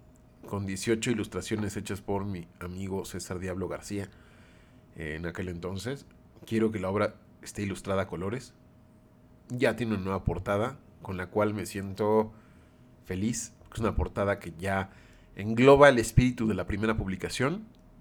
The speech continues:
y tiene, eh, la solemnidad y la, y la, eh, y la oscuridad de la segunda edición y un texto mejorado. Entonces, es, es un libro... Sí, es, es mi, mi pequeño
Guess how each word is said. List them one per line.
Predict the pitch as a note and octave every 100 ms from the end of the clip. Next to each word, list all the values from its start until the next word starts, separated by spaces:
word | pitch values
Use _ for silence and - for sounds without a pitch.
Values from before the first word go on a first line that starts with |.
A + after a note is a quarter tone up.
| - - - - -
y | -
tiene, | - A2 G#2+ G#2+ A2+ A#2+ - - - - - - - -
eh, | - F2 E2 E2 D#2+ E2 E2+ F2+ - - - - - - - A2+
la | G#2 F#2
solemnidad | G#2 F#2+ F#2 F#2+ G2+ G#2+
y |
la, | G2 F2
y | G#2
la, | F2+ E2+ F2+
eh, | D#2+ D2+ D2 - - -
y | F#2
la | F2 F2 F2 F2+ E2
oscuridad | - - F#2+ G2 G2+
de | G#2+
la | G2+ F2+
segunda | G2 F#2 A2+ A2
edición | F#2 - C3 D#3 - - - - - - - - -
y | A2+
un |
texto | G#2 G#2+ G#2+
mejorado. | F2+ - D#2+ D#2
Entonces, | F2+ B2 C3 C#3+ - -
es, | G#2 -
es | A2 -
un | B2 A#2
libro... | A2 G#2+ A2 F#2+ - - - - - - - - - - - -
Sí, | - G3+
es, | E3+ -
es | D3
mi, | F3 D#3+ -
mi | A#2 A2 G2+
pequeño | D#2+ F#2 A2 C#3 C#3+ C#3+ A#2